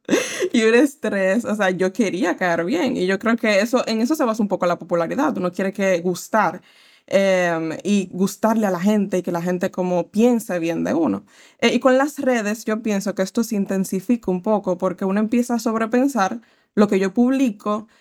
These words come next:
eh, le gustará a la gente, qué van a pensar de mí. Y ahí es donde entra esa misma dinámica de, de buscar aprobación,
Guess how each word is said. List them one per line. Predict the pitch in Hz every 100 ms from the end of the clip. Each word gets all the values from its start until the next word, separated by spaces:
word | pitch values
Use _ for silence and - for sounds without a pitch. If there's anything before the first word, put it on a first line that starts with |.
| _ -
eh, | 185 185 180 175
le | 190
gustará | 180 - 180 165
a |
la | 160
gente, | 190 269 262 254 247 247 247
qué | 214
van | 185
a | 180
pensar | 180 180 180
de | 175 185
mí. | 226 247 240 240 - _ _
Y | 214
ahí | 240 277
es | 269
donde | 226 220 233
entra | 226 233
esa | 233
misma | 214 220 247 226 214
dinámica | 208 208 226 214
de, | 196 175
de | 196
buscar | 196 - 254
aprobación, | 214 220 208 170 - 190 160 123